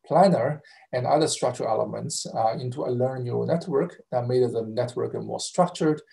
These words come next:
more interpretable, it's modular and composable. And on the, on the, on the flip side,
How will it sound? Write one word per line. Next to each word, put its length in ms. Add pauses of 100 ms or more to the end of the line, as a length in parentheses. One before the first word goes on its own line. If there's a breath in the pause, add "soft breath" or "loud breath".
(280 soft breath)
more 320
interpretable, 840
it's 140
modular 800
and 140
composable. 640 (400 soft breath)
And 140
on 240
the, 200 (140)
on 200
the, 200
on 120
the 80
flip 260
side, 400